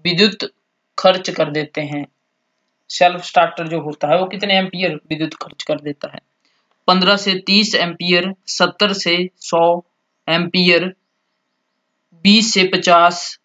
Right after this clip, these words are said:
ampere, इनमें से कोई नहीं, अनिश्चित। तो इसका answer है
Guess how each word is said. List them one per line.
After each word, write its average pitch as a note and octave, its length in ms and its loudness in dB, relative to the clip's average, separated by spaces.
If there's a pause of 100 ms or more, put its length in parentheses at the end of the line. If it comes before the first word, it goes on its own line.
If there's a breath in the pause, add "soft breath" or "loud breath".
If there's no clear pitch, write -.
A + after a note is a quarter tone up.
(140)
ampere, F3 520 0 (120)
इनमें F#3 280 2
से D#3 180 -2
कोई D#3 180 -4
नहीं, D3 260 -6 (760)
अनिश्चित। D#3+ 600 -8 (4000)
तो E3+ 200 0
इसका E3+ 320 0
answer F3+ 400 -2
है D#3+ 260 2